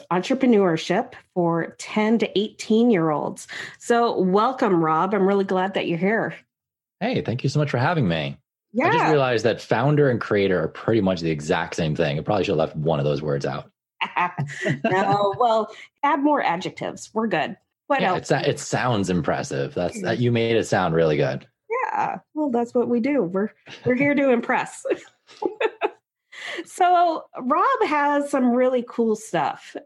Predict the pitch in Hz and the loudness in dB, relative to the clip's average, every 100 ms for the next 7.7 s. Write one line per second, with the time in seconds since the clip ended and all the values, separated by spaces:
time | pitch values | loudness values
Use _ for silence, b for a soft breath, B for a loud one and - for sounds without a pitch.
0 | _ _ _ - 247 254 294 240 - 240 | _ _ _ -6 -4 0 0 0 -2 0
1 | 285 269 254 277 - _ _ 214 208 208 | 0 2 2 0 -4 _ _ -12 -4 0
2 | 202 202 202 - 262 302 247 202 - 208 | 0 -2 -4 -4 -4 0 0 0 -2 -4
3 | 175 156 147 160 - _ _ _ - 269 | -2 -2 -2 -6 -10 _ _ _ -4 -2
4 | 277 294 285 247 247 240 - 240 240 226 | 0 0 0 2 2 0 -2 -2 -2 -2
5 | 196 202 185 190 185 180 180 190 208 233 | 0 0 -2 0 2 2 0 0 -2 0
6 | 233 214 175 160 165 208 208 202 214 185 | 0 2 2 2 0 0 2 2 0 -2
7 | 180 220 220 - 247 262 262 | -2 -4 -4 0 2 2 -2